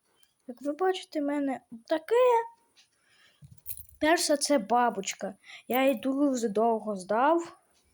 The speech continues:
Можу показати нескільки трюків. Ну, перший трюк, я зараз покажу його.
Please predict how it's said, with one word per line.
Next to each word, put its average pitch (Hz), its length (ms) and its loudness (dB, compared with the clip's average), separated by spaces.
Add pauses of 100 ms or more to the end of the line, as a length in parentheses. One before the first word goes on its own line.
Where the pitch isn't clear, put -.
(460)
Можу 220 240 -6
показати 226 440 -4
нескільки 214 520 -4
трюків. 302 680 0 (1900)
Ну, 571 260 4
перший 415 300 0
трюк, 311 320 0
я 262 140 2
зараз 262 300 0
покажу 233 360 -6
його. 240 400 -2